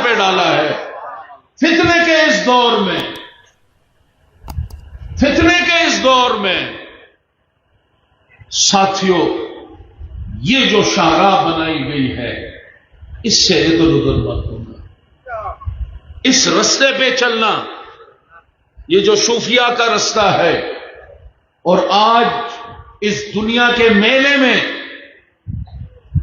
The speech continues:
اس دنیا کے اندر جہاں ہر طرف فتنہ ہے، فساد ہے، دین کے اندر انتشار ہے، اس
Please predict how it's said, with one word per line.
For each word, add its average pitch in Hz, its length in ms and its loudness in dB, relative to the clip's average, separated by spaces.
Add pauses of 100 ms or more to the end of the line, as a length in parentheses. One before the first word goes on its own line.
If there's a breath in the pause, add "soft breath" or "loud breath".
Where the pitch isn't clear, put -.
(800)
اس 196 140 2 (140)
دنیا 254 380 4
کے 269 60 0
اندر 285 280 2
جہاں 277 160 4
ہر 269 160 4 (120)
طرف 311 280 4
فتنہ 311 360 0 (100)
ہے، 233 200 2 (1120)
فساد 311 680 2
ہے، 226 180 -2 (1120)
دین 330 400 4
کے 302 100 2
اندر 349 440 2
انتشار 262 720 2
ہے، 165 180 -2 (3250)
اس 220 180 2